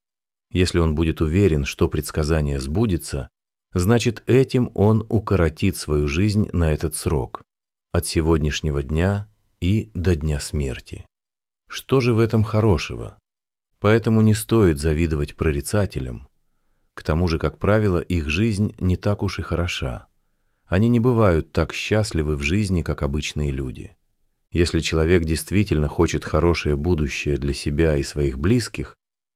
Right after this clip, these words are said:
то должен строить его в настоящем, сейчас, каждое следующее мгновение.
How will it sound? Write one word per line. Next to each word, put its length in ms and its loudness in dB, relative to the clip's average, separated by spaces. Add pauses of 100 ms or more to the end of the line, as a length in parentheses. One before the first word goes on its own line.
(220)
то 120 2
должен 340 4
строить 480 2
его 160 2
в 80 0
настоящем, 920 0 (440)
сейчас, 720 -4 (500)
каждое 540 2
следующее 760 -2
мгновение. 840 -4